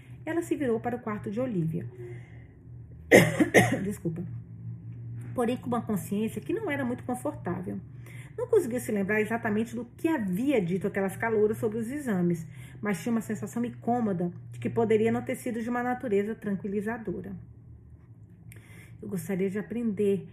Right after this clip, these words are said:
quando é hora de brincar e quando não é", disse ela para si mesma enquanto batia na porta de Olivia. Como ninguém respondeu, ela girou a maçaneta e entrou. Um soluço abafado veio de uma das camas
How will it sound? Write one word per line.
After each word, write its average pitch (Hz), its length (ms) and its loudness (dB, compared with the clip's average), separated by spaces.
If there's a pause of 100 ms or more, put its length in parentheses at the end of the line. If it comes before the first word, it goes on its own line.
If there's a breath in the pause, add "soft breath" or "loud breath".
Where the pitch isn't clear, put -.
(140)
quando 262 200 2
é 240 80 4
hora 208 160 2
de 180 80 2
brincar 175 720 0
e 214 60 -6
quando 214 300 0
não 233 240 0
é", 185 280 -2
disse 196 280 -2
ela 185 140 0
para 190 120 -2
si 175 140 -4
mesma 190 440 0
enquanto 233 320 -4
batia 233 280 -2
na 226 100 -2
porta 208 280 -4
de 208 120 -2
Olivia. 175 500 0 (800 loud breath)
Como 466 260 -2
ninguém 170 260 2
respondeu, 233 600 0
ela 262 200 -4
girou 247 260 -2
a 180 60 -2
maçaneta 202 540 -2
e 233 40 -2
entrou. 190 300 -8 (680 loud breath)
Um 208 80 0
soluço 226 420 0
abafado 180 640 -2
veio 196 160 6
de 196 80 -2
uma 202 120 0
das 220 220 -2
camas 165 500 0